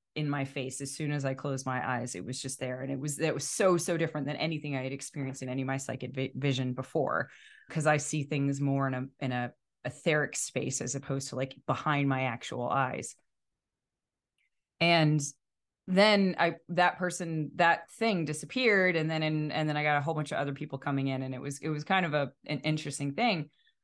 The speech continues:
But, you know, in general, my experience, like, besides the whole purging aspect and things like that, my experience was not, like, really super vivid.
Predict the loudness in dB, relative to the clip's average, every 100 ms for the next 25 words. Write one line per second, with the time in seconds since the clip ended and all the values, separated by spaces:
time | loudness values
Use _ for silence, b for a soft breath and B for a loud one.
0 | _ 4 4 6 4 4 4 4 6 6
1 | 6 6 6 4 4 4 2 -4 -4 -6
2 | -4 2 4 4 2 2 0 0 -2 -8
3 | -4 2 4 6 4 0 -4 0 0 -2
4 | -4 -2 -2 -2 0 -2 -2 -6 -6 -6
5 | -6 -6 -2 0 2 0 0 0 0 0
6 | 0 2 2 0 -2 -4 -10 _ -8 -2
7 | -2 -2 -4 -6 -6 -6 -6